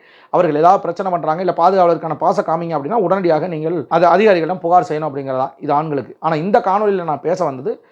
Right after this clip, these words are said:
பெண்களுக்காக மட்டும்தான் நான் பேச வந்திருக்கேன். பெண்களுக்கு என்ன? பெண்களை பொறுத்தளவுக்கு ஒரு பெண் இன்னொரு பெண்ணை துணையாளராக கூட்டிச் சென்றால் அவங்க எதுவுமே சொல்ல வேண்டியதில்லை.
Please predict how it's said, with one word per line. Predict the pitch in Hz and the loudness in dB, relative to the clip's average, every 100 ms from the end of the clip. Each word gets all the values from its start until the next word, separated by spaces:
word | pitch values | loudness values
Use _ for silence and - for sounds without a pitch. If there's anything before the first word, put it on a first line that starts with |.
| _ _ | _ _
பெண்களுக்காக | 165 196 202 190 165 151 | 0 4 2 4 0 0
மட்டும்தான் | 147 170 170 | -6 -6 -4
நான் | 156 | -4
பேச | 143 139 120 | -4 -6 -8
வந்திருக்கேன். | 117 131 202 _ _ _ _ _ _ _ _ _ _ | -10 -12 -14 _ _ _ _ _ _ _ _ _ _
பெண்களுக்கு | 214 330 311 277 277 | 2 4 4 2 2
என்ன? | 196 175 170 - _ _ _ _ _ _ _ _ _ _ _ | -2 -2 -4 -10 _ _ _ _ _ _ _ _ _ _ _
பெண்களை | - 220 277 277 | -2 2 4 4
பொறுத்தளவுக்கு | 196 180 165 139 147 185 208 - _ _ _ _ _ - | 2 -6 -4 -6 -6 -6 -6 -10 _ _ _ _ _ -2
ஒரு | 175 196 | 0 4
பெண் | 202 240 262 _ _ _ | 4 2 -2 _ _ _
இன்னொரு | 190 214 247 214 | -8 0 2 2
பெண்ணை | 202 208 233 | 0 -2 -2
துணையாளராக | 185 208 202 185 165 | 0 2 4 4 2
கூட்டிச் | 147 165 156 | -4 -8 -6
சென்றால் | 147 156 233 | -2 2 4
அவங்க | 190 170 | 2 0
எதுவுமே | 156 190 190 208 | 2 4 4 2
சொல்ல | 202 160 | -2 0
வேண்டியதில்லை. | 156 139 123 120 123 | 0 -2 -4 -4 -4